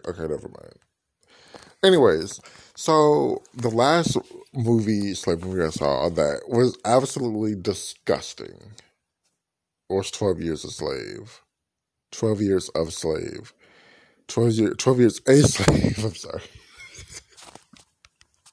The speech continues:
That movie was disgusting. Uh, like, come on, you guys.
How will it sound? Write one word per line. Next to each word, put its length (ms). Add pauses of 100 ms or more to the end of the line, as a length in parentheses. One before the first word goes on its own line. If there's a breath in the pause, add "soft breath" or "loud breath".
(600 loud breath)
That 120
movie 260
was 140
disgusting. 840 (840)
Uh, 180
like, 540
come 220 (120)
on, 320
you 120
guys. 680